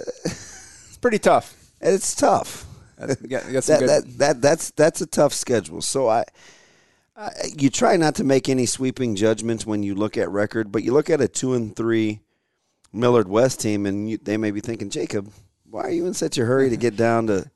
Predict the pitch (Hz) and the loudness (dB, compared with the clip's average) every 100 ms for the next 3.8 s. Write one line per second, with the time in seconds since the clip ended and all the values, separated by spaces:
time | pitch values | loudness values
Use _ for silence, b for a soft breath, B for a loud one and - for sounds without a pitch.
0 | - 101 - 123 123 110 - 113 110 110 | -8 -6 -4 -4 -2 -4 -2 0 0 -4
1 | 104 110 107 101 101 98 101 107 90 _ | -6 -4 -4 -6 -6 -6 -6 -6 -8 _
2 | _ _ _ _ _ - 165 175 139 139 | _ _ _ _ _ -4 0 2 4 2
3 | 113 104 95 95 90 80 80 - | 0 -2 0 0 0 -4 -8 -12